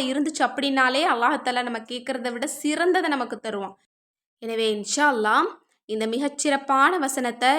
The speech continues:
இந்த நாளின் பரக்கத் முடிவதற்குள்ள நீங்க ஓதிக்கொள்ளுங்க. இது சாதாரணமான ஆயத்து கிடையாது.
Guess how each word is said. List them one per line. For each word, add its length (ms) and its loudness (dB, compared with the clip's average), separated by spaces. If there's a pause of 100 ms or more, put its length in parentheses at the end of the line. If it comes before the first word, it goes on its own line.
(140)
இந்த 240 -6
நாளின் 460 4 (100)
பரக்கத் 540 0 (300)
முடிவதற்குள்ள 840 2 (400)
நீங்க 300 -4
ஓதிக்கொள்ளுங்க. 680 2 (320)
இது 260 -2 (120)
சாதாரணமான 880 2
ஆயத்து 360 4
கிடையாது. 520 0